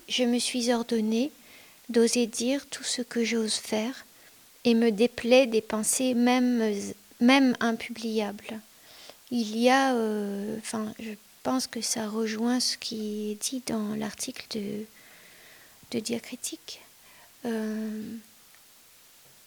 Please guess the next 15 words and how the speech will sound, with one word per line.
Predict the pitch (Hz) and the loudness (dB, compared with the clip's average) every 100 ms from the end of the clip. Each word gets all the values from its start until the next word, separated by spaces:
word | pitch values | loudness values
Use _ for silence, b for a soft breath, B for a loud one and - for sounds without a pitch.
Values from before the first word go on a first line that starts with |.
| - - - - | -20 -8 -8 -2
mais | 254 | -2
je | 226 | -2
ne | 240 | -4
sais | - 247 | -4 -6
pas, | - 269 254 | -2 -2 0
euh, | 226 220 214 | 0 -2 -4
quoi | - 247 | -2 -2
dire | 214 240 254 | 0 -2 -2
de | 240 | -2
plus, | 214 - - 254 - - | -8 -8 -6 -4 -4 -8
en | 202 | -10
fait, | 190 233 226 | -10 -10 -6
sur | - - - | -8 -6 -6
cette, | - 214 - | -8 -8 -8
euh, | 208 202 190 196 | -6 -6 -6 -10